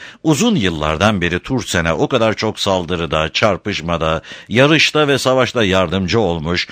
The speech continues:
ve o kadar sayısız at burnunu ve insan yüzünü yırtıp parçalamıştı ki, insan ve hayvan kanına bulanmış, tere batmış, adeta cilalanmıştı. Tursen kapıya doğru yürüdü. Adımları gerçekten ağır ama güvenliydi.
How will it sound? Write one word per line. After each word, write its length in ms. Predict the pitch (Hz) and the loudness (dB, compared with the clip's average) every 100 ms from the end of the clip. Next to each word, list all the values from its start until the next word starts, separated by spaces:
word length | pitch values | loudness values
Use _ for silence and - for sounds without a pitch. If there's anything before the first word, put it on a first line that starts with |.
| - - | -16 0
ve 80 | 135 | 2
o 180 | 131 202 | 4 2
kadar 280 | 156 113 98 | 4 2 2
sayısız 680 | - 117 113 - 131 87 - | 0 -2 -2 -2 -4 -4 0
at 200 | 123 - | -2 0
burnunu 460 | 92 113 92 110 | -4 -2 0 0
ve 80 | 95 | 0
insan 340 | 104 98 110 123 | -2 -2 -2 -2
yüzünü 360 | 98 87 95 | -2 -2 -4
yırtıp 480 | 92 92 90 120 - | -2 -4 -4 -6 -4
parçalamıştı 680 | 98 90 98 92 87 87 135 | -2 -2 0 0 0 -2 -2
ki, 240 | 87 87 82 - - - | -2 -2 -4 -10 -14 0
insan 440 | 151 139 180 170 | 0 2 0 2
ve 80 | 156 | 2
hayvan 420 | 117 135 104 139 | 4 2 2 -2
kanına 420 | 120 104 95 107 | 0 -2 2 0
bulanmış, 460 | 87 90 82 82 - | 0 0 0 0 -4
tere 320 | - 120 151 | 0 2 2
batmış, 360 | 127 123 127 107 - | 2 0 -2 -4 0
adeta 560 | 165 135 110 107 101 | 2 2 0 0 0
cilalanmıştı. 1080 | 71 104 90 87 87 78 80 - 69 67 62 _ _ _ _ _ _ - - - - | -2 -2 0 2 0 0 -6 -4 -6 -6 -8 _ _ _ _ _ _ -20 -20 -20 -2
Tursen 460 | 185 147 - 90 | 0 0 0 -2
kapıya 420 | 78 90 80 92 82 | 0 -4 0 -2 0
doğru 240 | 76 76 | -4 -2
yürüdü. 440 | 76 73 69 69 64 | -4 -4 -4 -8 -8
Adımları 460 | - - 71 71 71 | -10 -8 -6 -6 -6
gerçekten 680 | 73 110 98 - 92 90 80 - | -4 -2 -2 -2 -2 -2 -4 -4
ağır 300 | 87 95 92 | -4 -2 -4
ama 200 | 80 87 | -4 -4
güvenliydi. 840 | 76 78 78 73 82 71 69 | -4 -4 -4 -2 -4 -4 -6